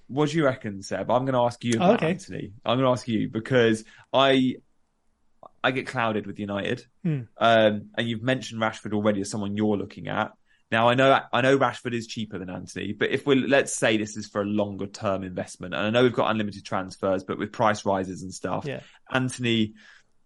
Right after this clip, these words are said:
Speaker 1: could be someone you want to commit to in that United attack. He's clearly a favourite. All the others came off against Chelsea, and Antony stayed on.
Speaker 2: I guess the argument would be Man United sign a striker or Martial is fit, and we know that Rashford isn't safe. That's probably the scenario where you look
Speaker 1: Yeah.
Speaker 2: elsewhere.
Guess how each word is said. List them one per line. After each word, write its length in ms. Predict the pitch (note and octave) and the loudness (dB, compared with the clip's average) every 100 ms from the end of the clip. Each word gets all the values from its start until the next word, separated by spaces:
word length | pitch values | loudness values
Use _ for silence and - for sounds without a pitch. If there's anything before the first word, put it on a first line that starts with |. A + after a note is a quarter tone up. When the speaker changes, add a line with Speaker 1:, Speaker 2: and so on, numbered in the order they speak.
| - | 0
Speaker 1:
could 200 | - F#3+ | 2 4
be 80 | B2 | 4
someone 320 | A2+ A2 A2+ | 2 0 0
you 120 | A#2 | 0
want 320 | A2+ A2+ G#2+ - | 2 2 0 -12
to 80 | |
commit 240 | - B2 - | -6 -6 -4
to 100 | A2 | -2
in 60 | |
that 160 | G#2 - | -2 -2
United 220 | G#2 F2 | -2 -2
attack. 320 | G#2+ C#3 G#2+ - | 0 0 0 -2
He's 120 | G#2+ | -8
clearly 240 | - G3 | 0 2
a 20 | F3 | 2
favourite. 560 | - D#3+ B2+ D#2+ D2 - _ | 4 4 4 0 -2 -6 _
All 160 | - E3+ | 4 4
the 80 | E3+ | 4
others 180 | D3 D3 | 0 -4
came 240 | D#3+ D3 | -6 -4
off 120 | D3 | -6
against 260 | G2+ F2+ E2 | -8 -10 -8
Chelsea, 540 | G2 F2+ - G2 C3 - _ _ - | -6 -6 -4 -4 -4 -8 _ _ -4
and 80 | A#2+ | 0
Antony 340 | B2+ A#2+ B2 | 0 0 -6
stayed 280 | A2 A2+ A2 | 0 2 2
on. 180 | F#2 - _ _ _ _ _ _ - | 0 -6 _ _ _ _ _ _ -4
Speaker 2:
I 40 | |
guess 240 | E3+ G3+ G3 | 2 2 2
the 120 | E3+ | 2
argument 320 | D#3 D3 D3 | 2 0 -2
would 120 | C#3 | -4
be 680 | C3 C#3 C#3 C3+ C3+ C3+ C3+ C3+ | -4 -4 -2 -4 -6 -6 -6 -6
Man 140 | C#3+ | -4
United 320 | C#3+ C#3 C3+ | -4 -4 -8
sign 200 | - C3+ | -10 -10
a 40 | C3 | -8
striker 340 | C#3 B2 C3 | -10 -8 -10
or 220 | C#3+ D#3 C#3 | -10 -8 -6
Martial 340 | C#3+ - D3 | -6 -6 -6
is 100 | C#3 | -6
fit, 340 | - B2+ - - _ _ | -8 -10 -12 -18 _ _
and 120 | C#3+ | -6
we 100 | C3 | -4
know 180 | C3+ C#3 | -2 -2
that 120 | C#3 | -4
Rashford 300 | C#3 C3 - | -6 -8 -8
isn't 180 | C3 C#3+ | -8 -8
safe. 280 | C3+ B2+ - | -8 -10 -8
That's 140 | D#3+ - | -8 -2
probably 260 | F3+ D3+ | -2 0
the 100 | C#3 | -2
scenario 460 | - D3+ C#3+ C3+ C3 | 0 0 0 0 -4
where 140 | C3 | -6
you 80 | B2+ | -6
look 140 | B2+ - | -8 -8
Speaker 1:
Yeah. 60 | |
Speaker 2:
elsewhere. 400 | B2 G2 B2 D#3+ | -2 0 0 -6